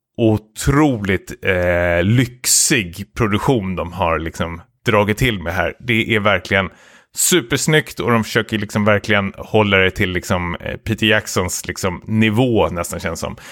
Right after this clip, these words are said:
Alltså, det här skulle lika gärna kunna släppas, ehm, på bio, känner jag på direkten. Och jag tror de två första avsnitten gjorde väl det i vissa utvalda, eh, länder också, att man kunde se dem. Ehm,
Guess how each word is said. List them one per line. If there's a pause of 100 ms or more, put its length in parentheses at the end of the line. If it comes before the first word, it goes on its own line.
(140)
Alltså,
det
här
skulle
lika
gärna
kunna
släppas, (480)
ehm, (400)
på
bio,
känner
jag
på
direkten.
Och
jag
tror
de
två
första
avsnitten
gjorde
väl
det
i
vissa
utvalda,
eh,
länder
också, (500)
att
man
kunde
se
dem. (960)
Ehm,